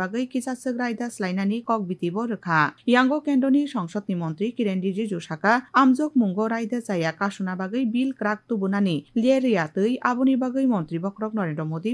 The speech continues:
ফান রোখা। স্রংনাই রকনি থিনাং মথাং নারকনানি বাগৈ হাপাং নাংকুকমানি ইয়াপ্রি রमै দঙ্গো। মন্ত্রী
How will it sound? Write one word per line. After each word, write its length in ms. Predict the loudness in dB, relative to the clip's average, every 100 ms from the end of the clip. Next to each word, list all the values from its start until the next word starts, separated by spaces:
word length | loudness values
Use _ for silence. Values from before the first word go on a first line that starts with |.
| -4
ফান 160 | -4 -2
রোখা। 240 | -4 -2 -2 -2 0
স্রংনাই 300 | 4 4 4 2
রকনি 220 | 2 0 0
থিনাং 260 | 0 0 0
মথাং 240 | -4 -4 -4
নারকনানি 400 | -2 -2 -2 -2 -2
বাগৈ 220 | -4 -4 -6
হাপাং 260 | -6 -2 0 2
নাংকুকমানি 540 | 0 -4 -2 0 -2 -2
ইয়াপ্রি 340 | -2 -2 -2 -4 -2
রमै 240 | -2 -2 -2
দঙ্গো। 320 | -4 0 -2 -2 4
মন্ত্রী 240 | 6 6